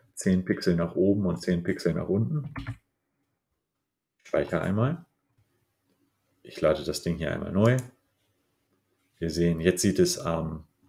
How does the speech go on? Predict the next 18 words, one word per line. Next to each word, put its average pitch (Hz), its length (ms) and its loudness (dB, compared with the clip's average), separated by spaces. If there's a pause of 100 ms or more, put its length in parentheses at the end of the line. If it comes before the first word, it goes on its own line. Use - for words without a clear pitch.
(680)
am 87 200 0
P 87 140 6
C 92 240 10
sehr 87 180 8
gut 90 240 4
aus. 117 340 10
Ich - 120 -16
gehe 85 140 2
noch 107 220 6
einmal 110 260 10
in 95 80 4
den 95 140 2
Editor 95 480 4
zurück. 95 320 2
Ich 82 160 -8
wähle 80 240 0
noch 104 240 4
einmal 92 480 2